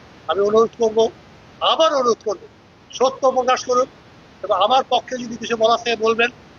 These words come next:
আমার বিপক্ষটা আমি বলবো, ওটা আরো স্ট্রংলি বলেন। বিগত দিনে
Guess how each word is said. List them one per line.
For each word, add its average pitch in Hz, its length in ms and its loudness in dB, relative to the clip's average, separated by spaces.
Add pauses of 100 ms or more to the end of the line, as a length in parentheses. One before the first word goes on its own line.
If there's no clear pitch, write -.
(100)
আমার 214 200 2 (120)
বিপক্ষটা 339 500 2
আমি 285 180 0
বলবো, 247 360 0 (300)
ওটা 214 180 0
আরো 220 120 0
স্ট্রংলি 208 420 -4
বলেন। 170 240 -4 (920)
বিগত 226 220 -2
দিনে 247 420 2